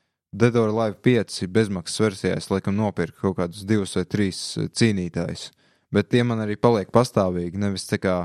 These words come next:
fifa Ultimate Team, kur, eh, spēlētājiem ir, cik es saprotu, ir līgumi un, em, palieto pāris spēles, to, ko tu ieguvi no savām kartiņām, un, eh, pazūd.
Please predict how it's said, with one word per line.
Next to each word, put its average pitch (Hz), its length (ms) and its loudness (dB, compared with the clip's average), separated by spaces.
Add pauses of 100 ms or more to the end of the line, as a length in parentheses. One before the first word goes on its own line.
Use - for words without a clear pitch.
(560)
fifa 113 300 4
Ultimate 107 340 -2
Team, 107 320 2
kur, 98 160 -4
eh, 92 160 -2
spēlētājiem 92 960 0
ir, 90 140 -10 (420)
cik - 160 -2
es - 80 -6
saprotu, 113 480 0
ir 101 80 2
līgumi 101 560 0
un, 95 260 -2
em, 95 200 -2 (180)
palieto 117 480 2
pāris 110 400 0
spēles, 120 480 2
to, 127 160 4
ko 117 160 0
tu 117 100 -2
ieguvi 104 300 0
no 98 140 -4
savām 95 340 -2
kartiņām, 117 480 0 (540)
un, 110 260 2
eh, 117 240 -2
pazūd. 117 480 0